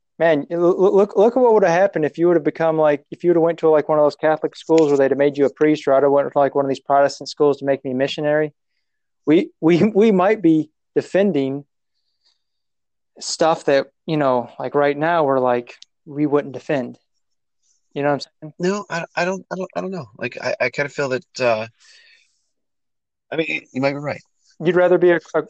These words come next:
Speaker 1: a
Speaker 2: Just
Speaker 1: Catholic
Speaker 2: strong
Speaker 1: priest?
Speaker 2: personality-wise, but, but I
Speaker 1: No, no.
Speaker 2: but I, but I think that,
Speaker 1: I'm with
Speaker 2: uh, you know, I, I think I would still have the questions. I think there's just in my, my, my fundamental nature, my inner nature of myself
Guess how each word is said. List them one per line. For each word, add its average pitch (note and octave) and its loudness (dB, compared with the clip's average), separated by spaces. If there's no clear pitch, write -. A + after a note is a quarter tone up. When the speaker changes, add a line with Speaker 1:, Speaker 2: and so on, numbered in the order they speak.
Speaker 1:
a D#3 0
Speaker 2:
Just B2+ -2
Speaker 1:
Catholic E3 -2
Speaker 2:
strong E3+ 0
Speaker 1:
priest? - -6
Speaker 2:
personality-wise, F#2 -12
but, F#2+ -10
but - -10
I G3+ -2
Speaker 1:
No, E3+ -8
no. D3 -2
Speaker 2:
but A2 0
I, - 2
but G#2+ -2
I G#2+ -2
think B2 -6
that, G2+ -8
Speaker 1:
I'm D3 -6
with C#3+ -2
Speaker 2:
uh, F2+ 0
you G#2 -10
know, F2+ -8
I, F2+ 0
I F#2 -2
think G#2 -8
I G2+ 2
would G2 -4
still G#2 -4
have A2 0
the G2+ -20
questions. F#2 -6
I F2 -12
think G2+ -14
there's F#2+ -10
just F#2+ -16
in F#2 -12
my, F2 -10
my, F2 -10
my F2+ -4
fundamental G2 -4
nature, E2 -10
my D#2 -16
inner E2 -12
nature D#2+ -14
of D#2+ -14
myself D2+ -10